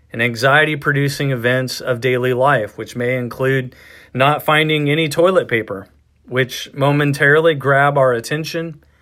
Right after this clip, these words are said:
and rob us of our peace of mind. I think this is where most of us are this morning.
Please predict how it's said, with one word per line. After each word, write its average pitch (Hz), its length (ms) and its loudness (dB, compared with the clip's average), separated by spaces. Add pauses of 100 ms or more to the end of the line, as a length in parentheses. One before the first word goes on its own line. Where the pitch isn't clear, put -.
(540)
and 117 200 -4
rob 139 280 4
us 113 460 0 (100)
of 120 280 -4
our 120 440 0 (580)
peace 120 300 -6
of 117 80 -6
mind. 110 600 -2 (1080)
I 147 120 0
think 220 200 2
this 214 220 0
is 151 100 -6
where 165 200 6
most 156 340 2
of 147 140 2
us 143 220 -2
are 147 360 2
this 160 240 -8
morning. 175 420 0